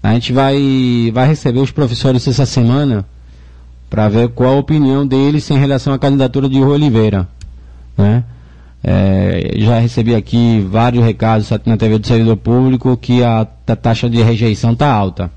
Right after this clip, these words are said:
né? E de todos eles, vamos ver, tem também a, a, uma, uma surpresa agradável, que tá trabalhando muito bem,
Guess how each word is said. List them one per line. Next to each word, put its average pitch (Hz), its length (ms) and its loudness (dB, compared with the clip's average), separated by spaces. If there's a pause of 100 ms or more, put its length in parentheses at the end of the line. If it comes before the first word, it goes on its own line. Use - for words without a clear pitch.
(840)
né? 104 220 -6 (1200)
E 240 720 0
de 208 140 0
todos 233 360 -2
eles, 233 480 -2 (720)
vamos 165 260 0
ver, 131 200 0
tem 214 240 0
também 208 380 0
a, 135 380 -2
a, 127 40 -6
uma, 147 320 0
uma 156 240 0
surpresa 131 540 0
agradável, 117 640 0
que - 80 -12
tá 143 120 -2
trabalhando 135 460 0
muito 151 300 0
bem, 120 340 0